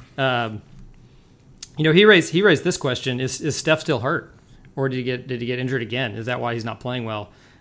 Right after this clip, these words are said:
Uh, he says if he's not hurt, he's gonna go off huge, which, which I think, I think that's,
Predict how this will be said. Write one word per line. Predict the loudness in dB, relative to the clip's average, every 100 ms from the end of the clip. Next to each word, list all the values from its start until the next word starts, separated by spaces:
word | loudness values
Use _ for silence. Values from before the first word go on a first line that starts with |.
| -10
Uh, | -6 -4 -4
he | -4
says | 0 2 2
if |
he's | -2 0
not | 0 2
hurt, | 0 -2 -8 _ _ -4
he's | -2
gonna | 0 -2
go | -2
off | -4
huge, | -6 -8 -10 -16 _ _ _ _ -20 -10
which, | -8 -8 -4
which | 2 4
I | 6
think, | 4 0 0
I | 2
think | 2
that's, | 2 -2 -4 -10